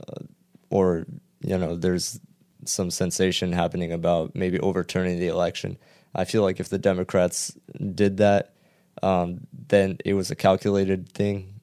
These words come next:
um, and they made sure to make it foolproof, or at least as far as review and, and proving widespread fraud goes.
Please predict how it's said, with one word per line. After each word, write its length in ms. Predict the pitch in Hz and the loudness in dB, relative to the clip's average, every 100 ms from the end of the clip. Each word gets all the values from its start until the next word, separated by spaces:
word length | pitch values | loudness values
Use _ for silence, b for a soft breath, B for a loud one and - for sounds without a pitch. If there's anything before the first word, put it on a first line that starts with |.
| - | -6
um, 220 | - 92 87 | 0 2 2
and 140 | 87 | 0
they 80 | 95 | 2
made 200 | 95 90 | 2 0
sure 220 | - 92 | -2 -2
to 160 | - 90 | -2 -4
make 200 | 82 - | -2 -4
it 120 | - | -6
foolproof, 560 | 95 90 - - - | -4 -4 -4 -8 -4
or 140 | 92 92 | 2 2
at 100 | 82 | 4
least 440 | 95 90 - - - | 0 -2 -6 -6 -6
as 160 | - | -4
far 220 | - 98 | 4 4
as 120 | 87 90 | 4 2
review 640 | 92 107 113 110 107 98 | 0 4 6 6 6 6
and, 320 | 87 82 82 | 2 -2 -6
and 300 | - 87 87 | -6 -4 -4
proving 420 | - 95 87 82 | -2 0 0 -2
widespread 500 | 87 82 80 - 85 | 0 0 0 0 -2
fraud 360 | - 87 73 - | 0 0 0 -2
goes. 400 | - - - - | -2 -2 -4 -12